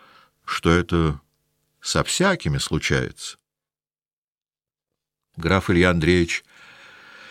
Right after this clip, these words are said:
опустил глаза, услыхав эти слова сына, и заторопился, отыскивая что-то. "Да-да", проговорил он, — "трудно, я боюсь, трудно достать.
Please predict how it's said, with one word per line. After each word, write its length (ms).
опустил 540
глаза, 440
услыхав 560
эти 180
слова 360
сына, 480
и 240
заторопился, 1300
отыскивая 800
что-то. 500
"Да-да", 680
проговорил 480
он, — 220
"трудно, 480
я 320
боюсь, 500
трудно 440
достать. 540